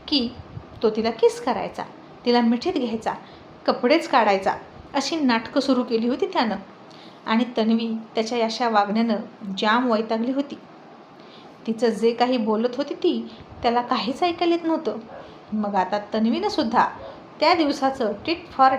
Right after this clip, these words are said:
tat इथं करत त्याला धडा शिकवायला सुरुवात केली. मग ती म्हणाली, "बोल अर्जुन, तुला कशानं मार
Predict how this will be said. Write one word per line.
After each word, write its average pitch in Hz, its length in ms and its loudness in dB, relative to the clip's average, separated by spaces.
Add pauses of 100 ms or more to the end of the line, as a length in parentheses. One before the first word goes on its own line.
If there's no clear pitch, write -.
tat 240 160 4 (180)
इथं 240 280 -2
करत 247 260 2 (560)
त्याला 269 200 4
धडा 240 360 2
शिकवायला 226 460 -2
सुरुवात 269 340 2 (140)
केली. 190 180 -4 (840)
मग 233 300 0 (160)
ती 240 100 -2
म्हणाली, 233 420 0 (540)
"बोल 247 260 4 (300)
अर्जुन, 240 360 0 (580)
तुला 277 180 2
कशानं 262 460 -2
मार 370 160 2